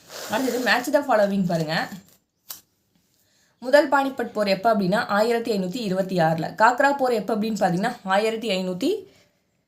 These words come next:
இருபத்தி ஒன்பதுல. இரண்டாம் பானிபட் போர் அப்படின்னு பாத்தீங்கன்னா, ஆயிரத்தி ஐநூத்தி ஐம்பத்தி ஆறுல. கான்வா போர் அப்படின்னு பாத்தீங்கன்னா, ஆயிரத்தி ஐநூத்தி இருபத்தி ஏழுல. முதல் பானிபட் போர் யாருதுப்பா?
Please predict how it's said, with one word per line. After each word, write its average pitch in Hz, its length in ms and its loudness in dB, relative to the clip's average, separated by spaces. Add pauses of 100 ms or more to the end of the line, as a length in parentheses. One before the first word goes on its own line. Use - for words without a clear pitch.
(200)
இருபத்தி 269 420 0
ஒன்பதுல. 202 480 -2
இரண்டாம் 285 400 2
பானிபட் 233 320 -2
போர் 220 180 2
அப்படின்னு 202 80 -2
பாத்தீங்கன்னா, 214 320 0
ஆயிரத்தி 220 460 0
ஐநூத்தி 190 260 -4
ஐம்பத்தி 196 420 0
ஆறுல. 156 300 2
கான்வா 247 380 2
போர் 254 240 0
அப்படின்னு - 20 -2
பாத்தீங்கன்னா, 208 540 -2 (160)
ஆயிரத்தி 233 460 0
ஐநூத்தி 185 380 -8
இருபத்தி 180 480 2
ஏழுல. 147 160 -2 (240)
முதல் 285 300 2
பானிபட் 294 420 -2
போர் 214 140 -6
யாருதுப்பா? 226 600 0